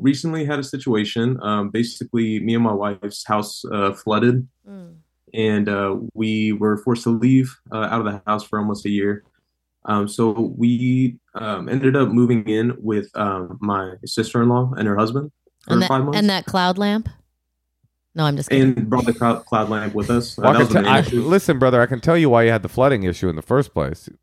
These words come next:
Speaker 3: Motherfucker got a rain cloud in his bedroom, you know?
Speaker 2: <laughs>
Speaker 3: That's, that's first and foremost right there.
Speaker 2: Okay,
Speaker 1: Right.
Speaker 2: okay. So, so y-,
Speaker 1: Yeah, I
Speaker 2: you,
Speaker 1: should've known.
Speaker 2: you moved in with your brother and sister, or your, y-, her
Speaker 3: Sister-in-law.
Speaker 2: Okay, so her sister.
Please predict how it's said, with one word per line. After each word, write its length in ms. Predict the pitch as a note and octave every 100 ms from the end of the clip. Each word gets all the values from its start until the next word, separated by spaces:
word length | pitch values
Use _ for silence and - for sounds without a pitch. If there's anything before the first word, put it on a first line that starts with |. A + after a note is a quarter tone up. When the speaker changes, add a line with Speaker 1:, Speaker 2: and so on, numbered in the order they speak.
| _
Speaker 3:
Motherfucker 480 | - A2 A2+ A#2 G2
got 140 | F#2 F#2
a 40 |
rain 340 | D#2+ G2 C3 B2+
cloud 320 | G2 F2 D#2
in 80 | D2
his 140 | C#2+
bedroom, 400 | E2 A2 F#2+ C#2 - -
you 180 | - F2
know? 240 | F2 F2+ A2
Speaker 2:
<laughs> 420 | D#4+ - - F4
Speaker 3:
That's, 260 | - A#2 A#2+ B2
that's 240 | D3+ -
first 260 | D3 C#3 B2
and 140 | C3
foremost 480 | C3 D3+ A#2 F2 -
right 180 | E2+ -
there. 320 | A#2 G2+ C#2+ _ _ _ _ _ _ _ - - -
Speaker 2:
Okay, 180 | A#3 -
Speaker 1:
Right. 160 | G#3 C4
Speaker 2:
okay. 180 | C4 G#3
So, 280 | B3+ A#3 G#3+
so 120 | -
y-, 140 | B3 A3+
Speaker 1:
Yeah, 120 | A3
I 40 |
Speaker 2:
you, 60 | A#3
Speaker 1:
should've 180 | A3+ G#2
known. 240 | F2+ F2 - - -
Speaker 2:
you 140 | A#3+
moved 220 | C#4 F4
in 120 | D#4+
with 180 | D4+ D4+
your 520 | B3+ A#3 A3 G#3+ G#3+
brother 520 | F#3+ G3 A3 A3+ B3+ A#3+
and 140 | A#3
sister, 380 | A3 A3+ - A#3
or 80 | -
your, 180 | F#3+ F3+ F3
y-, 260 | - F#3+ - -
her 200 | A3+ D4
Speaker 3:
Sister-in-law. 480 | C4+ - G2+ E2 D#2+ - -
Speaker 2:
Okay, 220 | F#3+ F3+
so 160 | D#3 F3
her 160 | G3+ A#3
sister. 500 | - F3+ - -